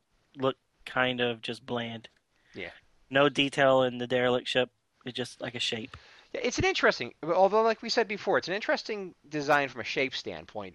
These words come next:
Speaker 2: but completely agreed. I mean, it's just like, there's almost no surface texture to it.
Speaker 1: It's like something you would make in woodshop. You would just cut out the little shape, sand
Speaker 2: Yeah.
Speaker 1: it down. You got a ship.
Speaker 2: Yeah, yeah, yeah.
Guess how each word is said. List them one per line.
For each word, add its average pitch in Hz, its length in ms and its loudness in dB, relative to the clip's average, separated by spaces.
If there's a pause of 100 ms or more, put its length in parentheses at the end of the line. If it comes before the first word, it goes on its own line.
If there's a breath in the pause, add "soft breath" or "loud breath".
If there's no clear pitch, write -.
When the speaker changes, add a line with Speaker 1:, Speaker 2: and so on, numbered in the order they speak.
Speaker 2:
but 107 240 -4 (540)
completely 151 420 -4
agreed. 95 560 -6 (180)
I 113 60 -6
mean, 104 220 -12
it's 95 100 -12
just - 260 -10
like, 95 160 -6 (140)
there's 123 180 -4
almost 131 280 -2
no 123 160 -6
surface - 400 -8
texture - 380 -14
to - 180 -20
it. - 100 -20 (420)
Speaker 1:
It's - 140 -4
like 220 160 4
something 190 240 2
you 185 60 4
would 165 100 4
make 170 200 2
in 135 140 2
woodshop. - 360 0 (180)
You 139 160 -2
would 135 100 0
just 131 220 -2 (180)
cut 147 200 4
out 143 240 4
the 143 80 -2
little 139 200 0
shape, 160 400 2 (380)
sand 143 260 0
Speaker 2:
Yeah. 139 60 -4
Speaker 1:
it 135 60 -8
down. 135 360 2 (480)
You 156 100 -8
got 131 120 0
a 120 60 -6
ship. - 180 -6 (540)
Speaker 2:
Yeah, 95 160 -14 (280)
yeah, 90 140 -10 (460)
yeah. 98 120 -10